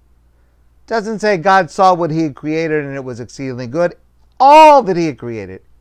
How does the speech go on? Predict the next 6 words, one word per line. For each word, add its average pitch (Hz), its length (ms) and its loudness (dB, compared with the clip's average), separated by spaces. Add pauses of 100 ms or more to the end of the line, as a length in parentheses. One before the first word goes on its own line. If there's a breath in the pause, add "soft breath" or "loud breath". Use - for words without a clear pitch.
every 247 760 0
single 233 760 -4
thing 151 420 -4 (600)
that 156 120 -4
Hashem 202 460 -4
created 185 720 -4